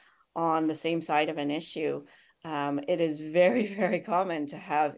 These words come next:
infighting, to have criticism of if they feel like you're not doing it the right way or you're not using the right words, um, your strategy is different from what they think, or your timing is different. Like, we are finding all kinds of different ways to,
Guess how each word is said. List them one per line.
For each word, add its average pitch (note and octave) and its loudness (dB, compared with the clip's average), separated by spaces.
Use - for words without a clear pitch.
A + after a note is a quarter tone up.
infighting, D#3 -2
to D3 -10
have D3 -2
criticism F3+ -4
of D#3 0
if E3+ -8
they F#3 2
feel F#3 2
like E3+ 2
you're F#3+ 0
not B3+ 0
doing F#3+ 0
it F#3 -2
the F#3 -4
right F3+ -2
way F#3+ 0
or E3 -4
you're F3+ -6
not F3+ -2
using F3+ -8
the E3+ -8
right E3 -2
words, F3+ 4
um, E3 0
your F3 2
strategy F#3 0
is F3 -2
different F#3+ -6
from F3 -6
what F3 -2
they F#3+ 4
think, F3+ -2
or E3+ -2
your F3+ -4
timing G3 -2
is F3+ 0
different. - -4
Like, G3 4
we A#3 2
are A#3 6
finding A3 2
all G#3+ 4
kinds G3+ -4
of E3+ -8
different F#3 -8
ways F3 0
to, D#3+ -4